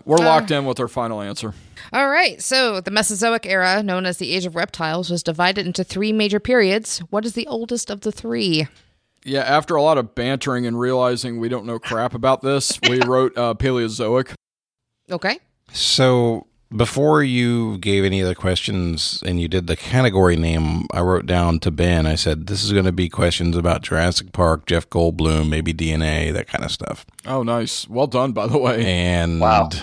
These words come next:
Speaker 3: um, when you asked for the three, I wrote down Precambrian, Jurassic, and Triassic.
Speaker 4: Uh.
Speaker 3: I don't know for sure that Precambrian fits in there, but I think it does, and I think it's first. But Ben's like, "Look, you said Jurassic Park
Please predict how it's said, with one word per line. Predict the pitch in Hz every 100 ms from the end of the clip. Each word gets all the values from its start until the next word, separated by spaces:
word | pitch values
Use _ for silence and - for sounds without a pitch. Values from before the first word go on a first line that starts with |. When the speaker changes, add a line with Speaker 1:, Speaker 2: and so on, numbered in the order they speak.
| - - -
Speaker 3:
um, | 82 80 78 78 78 78 - - _ _
when | - 113 107
you | 113
asked | 120 120
for | 113
the | 98
three, | - 117 143 135 120
I | - 101
wrote | 107 110 -
down | - 87 90 87 85 85 85 - _ _ -
Precambrian, | 110 95 110 110 101 107 98 95
Jurassic, | 90 90 87 87 87 -
and | 82
Triassic. | - 85 82 80 82 - - - - _ _ _ _
Speaker 4:
Uh. | - 92 90
Speaker 3:
I | 92 101
don't | 120 117 78
know | 90 87 87
for | -
sure | 90 - 87 87 87
that | 85
Precambrian | - 90 - 82 82 85 95
fits | 92 - 104 -
in | 110
there, | 113 107
but | 87
I |
think | - 107 120
it | -
does, | - 92 110
and | 107
I | -
think | - 110
it's | 107 -
first. | - 95 113 110
But | - 101
Ben's | 101 107 113 95
like, | 98 -
"Look, | 98 76 - _ _ _ _ _ _ _
you | 101
said | 95 113 107
Jurassic | 98 98 95 - -
Park | 107 104 87